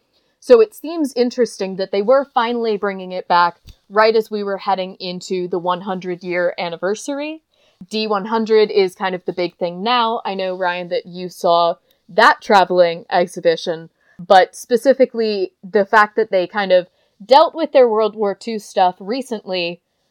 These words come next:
but maybe kind of separately. I was kind of curious if there was anything in the show that you saw that referenced this movie at all, or if it was kind of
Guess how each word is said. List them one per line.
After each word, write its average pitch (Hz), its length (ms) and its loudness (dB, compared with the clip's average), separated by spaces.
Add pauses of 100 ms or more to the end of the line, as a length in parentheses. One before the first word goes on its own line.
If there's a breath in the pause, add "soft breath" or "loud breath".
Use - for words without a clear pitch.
(200)
but 233 160 0
maybe 240 640 -2
kind 208 240 -4
of 185 160 0 (440)
separately. 196 840 -2 (140)
I 226 100 2
was 233 220 4
kind 233 180 -2
of 190 100 -6
curious 202 460 -2
if 196 140 -4
there 208 160 0
was 208 260 2
anything 185 760 -4 (640)
in 214 540 0
the 196 140 -6
show 196 240 -4
that 180 180 -8
you 208 180 -8
saw 180 360 0
that 180 340 -4
referenced 196 800 -4
this 185 200 -4
movie 175 440 -6
at 175 120 2
all, 240 360 4 (240)
or 202 120 2
if 202 120 0
it 208 80 2
was 196 140 -2
kind 220 200 -6
of 202 80 -6